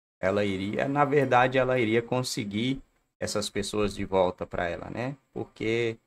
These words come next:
as pessoas iam falar, realmente, o cara tirou a gente, ele, e ele não ia ser corrupto, não ia ser malandro,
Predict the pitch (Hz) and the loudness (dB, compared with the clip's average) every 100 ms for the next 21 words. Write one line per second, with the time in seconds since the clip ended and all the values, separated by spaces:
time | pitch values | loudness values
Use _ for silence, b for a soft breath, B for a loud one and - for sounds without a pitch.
0 | _ _ _ - 98 - 107 110 113 110 | _ _ _ -8 -8 -6 -6 -6 -4 -2
1 | 107 104 90 92 110 110 101 107 107 - | -2 -2 -4 -2 -2 0 -2 -4 -8 -6
2 | 101 101 104 - 101 101 92 95 107 113 | -2 -2 -2 -4 -2 0 -2 -4 -6 -6
3 | - _ _ _ _ _ - - 98 95 | -12 _ _ _ _ _ -20 -8 -4 -2
4 | 95 92 90 - - 101 101 101 101 101 | -4 -6 -8 -12 -6 -2 0 2 0 0
5 | 104 101 101 - 107 131 135 135 139 135 | 0 0 -2 -6 -4 -2 2 4 2 0
6 | - 98 95 92 92 - 95 95 104 104 | -8 -6 -2 0 -2 -2 -2 0 2 2
7 | 110 110 104 107 | 2 0 -4 -8